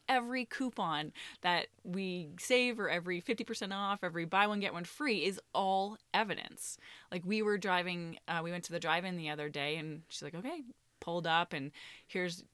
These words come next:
"Pay for two tickets." We're like, "Okay, great. Here's fourteen dollars." And she, she did the thing and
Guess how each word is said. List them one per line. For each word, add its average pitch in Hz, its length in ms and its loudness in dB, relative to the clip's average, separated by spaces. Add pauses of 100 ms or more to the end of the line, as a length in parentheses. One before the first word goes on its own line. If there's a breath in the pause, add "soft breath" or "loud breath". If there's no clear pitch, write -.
"Pay 185 140 -2
for 185 120 -8
two 190 200 -6
tickets." 185 380 -4
We're 170 60 -4
like, 156 100 -10
"Okay, 180 120 -6
great. 170 300 -4
Here's 170 180 -6
fourteen 165 380 -6
dollars." 156 340 -4
And 170 100 -8
she, - 220 -8
she 170 360 -4 (540 loud breath)
did 180 180 0
the 175 120 2
thing 170 460 -2
and 156 200 -4